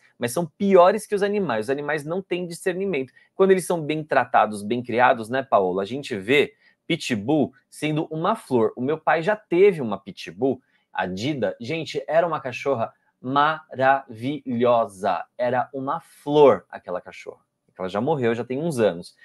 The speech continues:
Era uma flor. Uma das cachorras mais dóceis que eu já conheci. Por quê? Foi cuidada, foi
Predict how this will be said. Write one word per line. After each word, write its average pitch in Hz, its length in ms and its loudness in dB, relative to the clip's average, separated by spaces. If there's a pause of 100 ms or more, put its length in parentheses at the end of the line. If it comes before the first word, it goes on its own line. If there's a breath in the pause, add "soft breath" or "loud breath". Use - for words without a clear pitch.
(240 loud breath)
Era 127 320 6
uma 175 260 2
flor. 123 560 4 (580)
Uma 120 140 0
das 156 160 4
cachorras 170 400 2
mais 180 320 0
dóceis 156 340 4
que - 60 -6
eu 160 60 -4
já 156 100 -4
conheci. 160 400 -10
Por 233 220 -6
quê? 170 320 -6 (200 soft breath)
Foi 190 140 4
cuidada, 139 460 6
foi 139 320 2